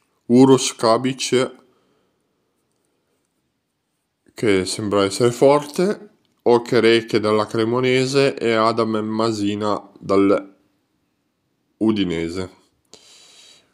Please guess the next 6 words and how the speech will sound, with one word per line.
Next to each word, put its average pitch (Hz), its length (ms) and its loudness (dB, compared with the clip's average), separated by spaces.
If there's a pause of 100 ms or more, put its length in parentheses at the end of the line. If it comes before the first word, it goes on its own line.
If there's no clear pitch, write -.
(640)
Okereke 135 920 2
è - 140 4
un, 117 300 2
ehm, 98 1300 -2
un 101 140 -10
attaccante 110 1000 -2